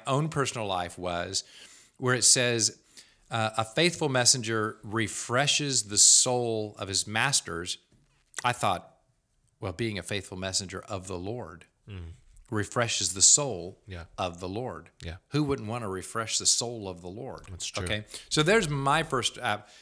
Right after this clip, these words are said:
Speaker 1: application is, "Lord, who can I be a messenger of your word to
Speaker 2: Mm.
Speaker 1: today?
Speaker 2: Mm.
Speaker 1: Who, who can I speak your word today?" Well, I mean, we're doing a podcast right now.
Speaker 2: That's right.
Speaker 1: Right? And I'm gonna refresh the soul of the Lord as I am a faithful messenger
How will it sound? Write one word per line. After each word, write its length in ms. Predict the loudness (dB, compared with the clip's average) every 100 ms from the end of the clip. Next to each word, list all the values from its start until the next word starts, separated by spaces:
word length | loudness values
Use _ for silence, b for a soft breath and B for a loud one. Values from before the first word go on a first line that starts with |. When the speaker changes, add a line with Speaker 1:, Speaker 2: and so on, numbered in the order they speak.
| B -2
Speaker 1:
application 560 | -2 -2 -2 -2 -2
is, 140 | -4 0
"Lord, 260 | 0 0
who 140 | -2 -8
can 180 | -4 -4
I 120 | -4
be 300 | -2 -4 -4
a 160 | -6 -6
messenger 760 | -8 -6 -2 -2 -2 -6 -8
of 180 | -8 -8
your 180 | -6 -6
word 540 | -6 -6 -6 -10 -14 -20 _ _ _ -10
to 340 | -6 -6 -8 _ _ _
Speaker 2:
Mm. 60 | -12
Speaker 1:
today? 360 | -10 -10 -14 -20 _ _ -16
Speaker 2:
Mm. 160 | -8 -6
Speaker 1:
Who, 180 | -4
who 60 | -4
can 160 | -4 -4
I 80 |
speak 320 | -2 -4 -4 -4
your 100 | -2
word 360 | -2 -4 -6 b b
today?" 120 | -6
Well, 160 | 0 0
I 40 |
mean, 100 | 0
we're 100 | -2
doing 180 | 0 0
a 60 | 2
podcast 480 | 2 2 0 -2 -2
right 140 | -2
now. 80 | 0
Speaker 2:
That's 120 | 0
right. 180 | -2 -4 -2
Speaker 1:
Right? 260 | 0 0 B B B B
And 120 | 0 2
I'm 140 | 0
gonna 160 | -2 -2
refresh 560 | -4 -4 -2 -2 -2
the 100 | 2
soul 380 | 4 4 2 -4
of 80 | -4
the 80 | -4
Lord 240 | -2 -2
as 140 | -2 -2
I 120 | -4
am 100 | -4
a 80 | -8
faithful 580 | -8 -6 -4 -6 -8 -6
messenger 600 | -4 -4 -4 -6 -10